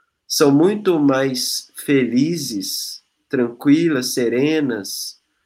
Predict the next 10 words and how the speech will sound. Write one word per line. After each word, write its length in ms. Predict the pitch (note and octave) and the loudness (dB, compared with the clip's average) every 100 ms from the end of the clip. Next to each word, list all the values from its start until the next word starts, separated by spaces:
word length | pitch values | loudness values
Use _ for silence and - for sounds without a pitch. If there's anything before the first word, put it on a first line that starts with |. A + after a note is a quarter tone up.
| _ _ | _ _
do 140 | D3+ | -6
que 100 | D3+ | -6
pessoas 640 | E3 E3+ F3 F3 D#3+ F#3 - | -4 -6 -4 -2 -2 -4 -6
que 180 | F#3+ F#3 | -6 -6
vivem 520 | E3+ D#3+ E3+ F3+ F#3 | -4 -4 -2 -4 -4
em 100 | F#3 | -6
montanhas 760 | F#3 F#3+ G3 D3+ D3 D#3 D#3+ | -6 -8 -6 -2 0 -2 -4
de 160 | E3 E3+ | -6 -4
ouro, 400 | B2+ F2 F2 - _ _ - | -4 -6 -10 -16 _ _ -14
né? 220 | - | -14